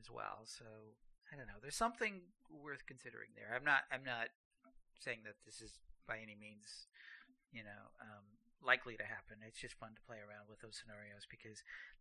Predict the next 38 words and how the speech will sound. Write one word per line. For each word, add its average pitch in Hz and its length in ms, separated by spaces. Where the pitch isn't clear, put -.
they 127 320
are 143 100
the 127 140
one, 120 640
you 117 160
know, 101 160
or 104 240
one 117 160
of 120 160
the 107 80
top 120 240
teams 110 180
that 107 160
do 120 140
have 123 160
the 117 80
prospects 107 560
to - 20
move 107 380
and 113 80
the 113 80
motivation 110 560
to - 60
move 98 240
them. 185 240
Um, 104 300
and, 110 560
but 123 100
I 127 60
don't 127 160
see 143 100
them 113 220
going 113 220
direct 104 420
to 120 100
Washington 113 520
for 123 100
Soto. 123 460